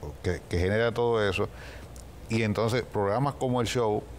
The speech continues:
se han podido mantener en el tiempo. ¿Por qué? Porque la población entera le llega, le, lo ve. Yo me, tú, tú, el Show del Mediodía lo ven de, lo ven desde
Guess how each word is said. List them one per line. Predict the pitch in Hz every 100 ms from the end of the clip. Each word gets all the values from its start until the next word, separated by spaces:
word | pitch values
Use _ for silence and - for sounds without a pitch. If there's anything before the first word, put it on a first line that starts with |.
| -
se | -
han | 104
podido | 107 110 117
mantener | 113 107 95 98 113
en | 110
el | 82
tiempo. | 120 147 98 82 -
¿Por | 104
qué? | 90 123
Porque | 95 95
la | 87
población | 101 98 85 110 135
entera | 127 110 131 123
le | 101 85
llega, | 95 127 87 80
le, | 85 80
lo | 95 85
ve. | 113 113 - - - - - - 76
Yo | 87
me, | 107 107
tú, | 104 104 90
tú, | - 82 92
el | 92
Show | 101
del | 110
Mediodía | 123 127
lo | 131 123
ven | 127
de, | 127 120 107 104 98 90
lo | 95
ven | 104 120
desde | 120 110 104 95 85